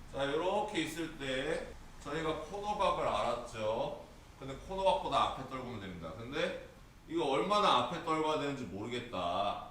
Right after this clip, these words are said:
그러면은 그냥 두 시 쓰리 팁 주고 사분의 일 두께 이렇게 때려주면 이십 언저리에 맞고요. 그 다음에 여기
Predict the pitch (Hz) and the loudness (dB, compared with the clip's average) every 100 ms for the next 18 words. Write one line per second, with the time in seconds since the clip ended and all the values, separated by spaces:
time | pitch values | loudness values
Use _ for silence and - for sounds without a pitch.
0 | - 107 110 107 110 151 180 - - - | -10 -6 -4 -4 -6 -6 -8 -14 -18 -20
1 | - 113 110 110 110 120 135 147 151 147 | -14 -6 -4 -4 -6 -10 -8 -10 -6 -6
2 | 143 139 - 120 120 135 139 139 143 - | -6 -10 -10 -14 -10 -6 -2 -2 -4 -8
3 | - - 113 123 131 143 143 131 123 - | -20 -6 -2 0 0 -2 -4 -6 -10 -8
4 | 127 131 135 - - - - - - - | -6 -4 -4 -6 -16 -16 -12 -12 -12 -8
5 | - - - 95 107 127 131 - 120 - | -8 -8 -12 -8 -4 0 0 -2 -6 -8
6 | 123 123 107 107 98 98 113 92 - - | -6 -6 -6 -6 -6 -6 -4 -6 -8 -16
7 | - - - 110 131 139 123 120 123 113 | -18 -20 -16 -10 -8 -4 -6 -4 -4 -4
8 | 101 90 - 107 95 92 - - - - | -4 -6 -8 -8 -4 -4 -4 -8 -12 -18
9 | - - - - - 107 107 101 92 - | -18 -20 -20 -20 -10 -2 -2 -2 -8 -12
10 | - 98 95 92 - | -16 -10 -6 -6 -8